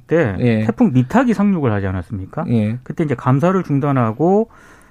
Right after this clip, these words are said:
Speaker 1: 인도군 인근에서 지인과 법인카드로 이십이만 원 정도를 사용을 했는데 이걸 문제를 삼고 있고요.
Speaker 2: 이게 집 근처라고 하더라고요.
Speaker 1: 그렇습니다.
Speaker 2: 예.
Speaker 1: 그리고 올 초 인사위원회를 통해서 직원 한 명을 또 이 직위 해제를 했는데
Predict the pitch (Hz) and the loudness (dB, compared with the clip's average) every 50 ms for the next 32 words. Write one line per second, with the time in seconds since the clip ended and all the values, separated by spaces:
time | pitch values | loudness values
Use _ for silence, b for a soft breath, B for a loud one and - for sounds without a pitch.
0 | b b - 131 147 208 254 320 330 302 285 233 175 160 160 156 143 131 113 104 | b b 0 4 6 6 6 6 6 6 6 4 4 2 2 2 2 2 2 2
1 | 98 107 135 127 110 95 - - 147 165 180 185 175 165 - 135 127 139 147 139 | 0 0 0 0 0 -2 -2 -2 0 2 2 2 2 0 0 0 0 -2 -2 -4
2 | - - 127 127 131 127 123 113 113 - 156 151 135 120 127 131 135 139 139 135 | -4 -4 -4 -2 -2 0 0 -2 -2 -4 -6 -4 -2 0 2 2 2 2 2 0
3 | 123 117 117 117 117 113 107 - - - 156 160 147 127 123 151 151 135 113 107 | 0 0 0 0 0 0 -2 -2 -2 -2 0 2 2 2 2 2 2 2 2 2
4 | 113 120 147 190 240 190 120 113 113 104 143 135 120 107 - 120 113 - 113 101 | 2 2 2 2 2 2 2 2 2 2 0 0 0 0 0 0 0 0 -2 -6
5 | 90 - 139 160 147 190 226 214 165 - 175 - - 311 302 - 233 180 139 113 | -4 -4 -2 0 0 0 0 -2 -2 -4 -6 -4 -6 -6 -4 -2 0 0 0 0
6 | 110 107 104 110 98 98 92 - 98 - - 147 143 127 - 113 110 107 101 101 | -2 -4 -4 -4 -6 -8 -10 -10 -8 -6 -2 -2 -2 0 0 0 0 0 0 -2
7 | 120 - 139 147 147 147 170 220 247 233 - - 233 170 165 180 175 233 233 233 | -2 -2 -2 0 2 2 4 4 4 2 2 0 2 2 2 2 4 4 4 4
8 | 233 233 233 220 202 175 - 165 156 143 147 127 - - 165 208 202 233 240 240 | 4 4 4 4 2 0 0 0 0 0 0 0 0 2 2 4 4 6 6 6
9 | 226 196 170 156 131 - 131 123 113 110 113 120 120 117 113 107 104 98 - - | 4 4 2 0 -2 0 0 2 2 2 0 0 0 0 0 -2 -2 -4 -4 -4
10 | 175 185 240 247 185 143 135 135 117 120 117 113 98 92 95 113 120 107 90 82 | 0 2 4 4 4 4 2 2 2 2 2 2 0 0 0 0 0 0 0 -4